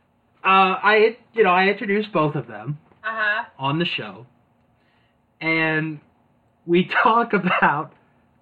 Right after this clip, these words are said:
Speaker 1: you know, the Battle Royal that's gonna take place at WrestleMania. So I asked the both of them, who do they think will win the Battle Royal? And they both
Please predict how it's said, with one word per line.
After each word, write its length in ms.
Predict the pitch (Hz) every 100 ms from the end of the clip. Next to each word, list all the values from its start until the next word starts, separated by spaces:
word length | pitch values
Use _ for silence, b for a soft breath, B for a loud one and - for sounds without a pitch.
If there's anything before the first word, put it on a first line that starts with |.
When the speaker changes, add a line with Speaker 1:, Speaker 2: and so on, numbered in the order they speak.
| -
Speaker 1:
you 140 | 196
know, 160 | 170 170
the 140 | 175
Battle 420 | 156 147 156 151
Royal 380 | 196 320 294 156
that's 180 | 143 -
gonna 220 | 170 165
take 300 | - 147 143
place 320 | 185 160 151
at 60 | 147
WrestleMania. 800 | 147 143 - 156 262 320 127 101 _ _ b b b _ _ _ _ _ -
So 140 | - 202
I 180 | 196 202
asked 380 | 240 254 - 202
the 80 | 190
both 340 | 226 285 294
of 160 | 254 170
them, 360 | 151 139 131 _ b b b -
who 160 | 285 285
do 160 | 277 -
they 180 | 269 220 -
think 260 | 240 233 196 - B B
will 280 | 196 202 233
win 320 | 202 233 226
the 80 | 202
Battle 460 | 180 214 220 208 202
Royal? 500 | 220 294 294 180 - _ b b b b _
And 420 | 226 254 247 208 208 _
they 280 | 190 233 247
both 500 | 202 240 294 302 -